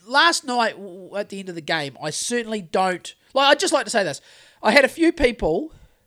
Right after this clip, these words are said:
that are Queensland supporters that would send me a few cheeky jibes this morning, and that's fine.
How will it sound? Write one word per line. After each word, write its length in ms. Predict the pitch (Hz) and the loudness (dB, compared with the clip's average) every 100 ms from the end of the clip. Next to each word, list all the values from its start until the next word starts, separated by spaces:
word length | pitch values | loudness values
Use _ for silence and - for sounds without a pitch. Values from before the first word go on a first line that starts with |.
| _ | _
that 160 | 220 220 | 0 0
are 40 | |
Queensland 440 | 196 226 233 226 208 | 4 4 4 2 -2
supporters 500 | 170 175 160 185 - - - _ | -6 -6 -4 -4 -6 -18 -20 _
that 160 | 226 208 | 0 0
would 100 | 196 | 0
send 320 | - 254 226 | -4 -4 -4
me 140 | 220 | -4
a 60 | 208 | -4
few 520 | - 226 208 190 185 - _ _ - | 0 4 4 4 -2 -10 _ _ -6
cheeky 440 | 233 202 202 185 | -4 -4 -6 -8
jibes 440 | 151 196 185 180 | 0 2 2 0
this 200 | 180 160 | -6 -10
morning, 300 | 190 170 220 - | -10 -10 -10 -10
and 120 | 220 302 | 0 2
that's 200 | 262 - | 2 0
fine. 500 | - 220 151 214 | -2 0 0 -6